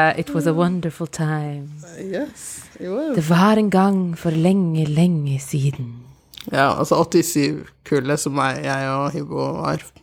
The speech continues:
Speaker 2: på,
Speaker 1: Ja.
Speaker 2: det var det beste kullet. Segen sitt kull er sånn, ja. Men, <laughs>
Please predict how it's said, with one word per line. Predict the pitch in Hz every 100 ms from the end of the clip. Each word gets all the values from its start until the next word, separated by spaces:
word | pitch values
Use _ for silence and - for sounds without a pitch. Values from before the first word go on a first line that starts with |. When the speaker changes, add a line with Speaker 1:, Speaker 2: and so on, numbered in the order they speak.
| _ _
Speaker 2:
på, | 160
Speaker 1:
Ja. | 165 190
Speaker 2:
det | 139 151
var | 147
det | 135
beste | - - -
kullet. | - 131 135
Segen | 147 156 143
sitt | 160 143
kull | 147
er | 135
sånn, | 139 123 -
ja. | - - - - - -
Men, | - 311
<laughs> | 143